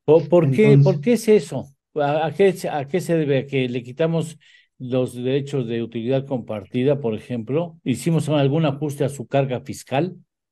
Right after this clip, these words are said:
Speaker 2: Así es. E-, es-, esta disminución se, se debe principalmente por dos motivos.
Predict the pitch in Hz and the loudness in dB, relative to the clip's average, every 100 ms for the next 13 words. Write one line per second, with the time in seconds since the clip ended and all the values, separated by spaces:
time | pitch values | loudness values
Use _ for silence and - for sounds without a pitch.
0 | _ - 143 147 170 143 143 185 190 202 | _ -6 -6 -2 -2 -2 -2 -2 0 -2
1 | 196 202 202 233 208 170 139 127 123 117 | -4 -4 0 0 -2 -4 -4 -4 -6 -8
2 | 156 190 226 156 147 - 139 147 175 165 | -8 -8 -6 -6 -6 -4 2 2 2 -2
3 | 131 127 151 156 170 165 - - 131 131 | -4 -4 -4 -4 -4 -8 -12 -8 -6 -4
4 | 135 139 139 120 107 - | -2 -4 -6 -10 -12 -16